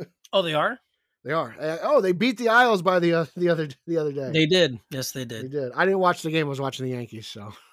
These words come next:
Speaker 2: <laughs>
Speaker 1: So was I. I had a, I actually had the Yankee game on T V, and I had the Devil game on my iPad. The Yan-, Islander Devil game on my iPad. So I was watching them both. Trying to, anyway. But enough about that.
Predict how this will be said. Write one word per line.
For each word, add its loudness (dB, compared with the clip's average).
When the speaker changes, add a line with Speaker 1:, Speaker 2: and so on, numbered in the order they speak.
Speaker 2:
<laughs> -2
Speaker 1:
So -4
was 0
I. -2
I -4
had 2
a, 0
I 0
actually -2
had 0
the -4
Yankee -4
game -4
on -2
T -6
V, -2
and -6
I -4
had -6
the -10
Devil -6
game -12
on -8
my -10
iPad. -12
The -10
Yan-, -12
Islander -12
Devil -16
game -20
on -20
my -18
iPad. -16
So -20
I -16
was -20
watching -18
them -20
both. -20
Trying 0
to, -14
anyway. -16
But -12
enough 0
about 2
that. 2